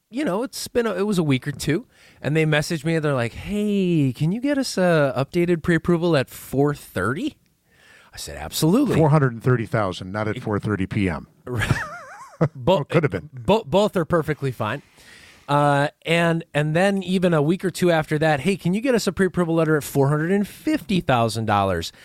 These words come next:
Speaker 1: And, and because they were super qualified, I just gave 'em another pre-approval letter at five hundred thousand dollars.
Speaker 2: All right, so you
Speaker 1: In
Speaker 2: gave
Speaker 1: case
Speaker 2: 'em
Speaker 1: their search.
Speaker 2: here's what you wanted to.
Speaker 1: Right.
Speaker 2: For, uh, here's what you asked for, four fifty. But by the way, here's another one at five hundred, because that's how qualified you are.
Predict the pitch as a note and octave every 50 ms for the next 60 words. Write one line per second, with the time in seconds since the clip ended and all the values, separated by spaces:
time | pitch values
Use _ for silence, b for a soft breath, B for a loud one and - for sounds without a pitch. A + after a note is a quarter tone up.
0 | B B B B B B2+ C3 C#3 - - - C#3+ E3 F3 F3+ E3+ C#3 - - D#3
1 | D3 - D#3+ G#3+ C4+ B3 - C#4+ A#3 F3+ C3 - - - - D#3+ D#3+ - E3 D3
2 | - - B2 A#2 A#2 B2+ C#3+ D3+ C#3+ - E3 D#3+ E3+ F3+ F3+ E3+ _ b b b
3 | b b b b b - C3 F#3+ B3+ B3 G#3+ D3+ - - - C3 C3 C#3+ D#3 F3
4 | F3 F3 F3 - - A#2+ A2+ A2 A2 A#2 C3+ F3 F3+ - - F3+ E3+ E3 - -
5 | F#3 F3 E3+ F3+ F3+ F3+ F3 F#3 G3+ - D#3 C#3 - - A#2+ A2+ G#2+ - G#2+ F#2
6 | F#2 - F2+ E2 D#2+ - F2+ D#2+ D2+ D2 D2 - - D#2+ - C#3 B2 - - C#3
7 | D3 F3 E3 F3+ E3 D3 B2+ C3 B2 A#2+ E3+ C#3 - - - - G#3 E3 F#2 E2+
8 | - - - C#3+ C#3 - - - G3+ A3 F3+ C4+ A#3+ - C4 B3 A#3 A3+ F3+ C3
9 | A2+ G#2 - - A2+ B2+ C#3+ - _ _ _ _ - C#4 F#3 F3+ D3 C3 C3 B2+
10 | D#3+ F#3 C#3+ E3 - D3 D#3+ C#3 A#2 - - A#2+ C3+ - - D#3+ E3+ F3 D#3+ -
11 | D3 A#2 - C#3 C#3 - D3+ D3 - G#3 A#3 A#3 G#3+ F#3 C#3+ A#2+ A2 A#2 - B
12 | B B B B B B B B F#3+ B3 B3 F3 F3+ E3 F#3 G3+ E3+ C3 B2+ B2+
13 | C3+ C3 - - - - B2 G#2+ F#2 G2 G#2+ - - - - A3+ A3+ C#3+ G2 F#2+
14 | A2 - B2 A#2 - C#3+ E3 D#3 - C#3+ - - - - - F3 G3 C#3+ G#2+ -
15 | - F#2+ F2 E2+ E2 F2 F#2+ F#2+ F#2+ A#2 G2+ F#2+